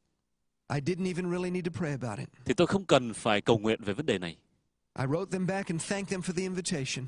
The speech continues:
Speaker 2: Tôi viết thư cảm ơn họ đã mời tôi.
Speaker 1: Said, "I'm sorry I can't come. I have time with my family then."
Speaker 2: Và bảo rằng tôi xin lỗi, tôi không thể đến được bởi vì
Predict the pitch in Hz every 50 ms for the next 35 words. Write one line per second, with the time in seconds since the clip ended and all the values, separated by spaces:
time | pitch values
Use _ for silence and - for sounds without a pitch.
0 | - - 131 127 120 - - 185 - - 156 156 151 151 147 131 - - 143 160
1 | 202 185 160 151 143 117 117 117 95 - - - - 143 113 95 - - 98 101
2 | 101 - _ _ _ _ _ _ _ _ _ _ _ _ _ _ _ _ _ _
3 | _ _ _ _ - - - 147 151 151 151 - - 175 160 170 175 165 151 147
4 | - - 165 160 - - - 165 151 143 127 117 - - 123 135 143 139 - -
5 | 156 135 135 139 139 135 139 143 139 143 - 131 131 127 120 120 110 101 95 92
6 | 117 120 117 107 107 117 113 110 110 - - 139 139 131 - - 165 143 147 147
7 | 170 - 160 - - 120 - 95 92 98 123 170 143 110 - - 110 101 98 110
8 | 104 101